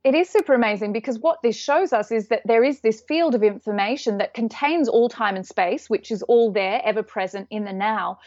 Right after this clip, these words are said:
And therefore, the h-, not only are we able to access all information about everything all at once, that it's the heart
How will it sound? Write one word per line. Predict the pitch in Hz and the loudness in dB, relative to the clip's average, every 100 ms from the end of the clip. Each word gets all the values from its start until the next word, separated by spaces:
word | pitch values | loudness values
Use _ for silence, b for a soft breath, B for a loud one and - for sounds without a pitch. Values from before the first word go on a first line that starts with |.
| B B - | B B -2
And | 240 | 2
therefore, | 262 294 - 240 208 | 4 2 2 2 2
the | 214 | 0
h-, | 208 - | -4 -12
not | 202 233 269 | -6 -2 0
only | 247 269 302 233 - | 2 0 -2 -2 0
are | 214 | 0
we | 220 | 0
able | 202 202 | -2 -4
to | 196 - | -8 -6
access | 226 226 214 196 | -6 -6 -10 -4
all | 220 214 | -2 0
information | 202 - 196 185 190 196 | -2 -8 -10 -10 -10 -6
about | 185 180 - | -2 -2 -4
everything | 240 254 240 208 196 | -4 -2 -4 -6 -10
all | 190 | -10
at | 180 | -10
once, | 233 311 208 - _ B B - | -6 -6 -8 -12 _ B B -2
that | 233 | -2
it's | - - | -2 -6
the | 214 | -10
heart | - 285 320 220 160 - | -8 -6 -2 -2 -2 -12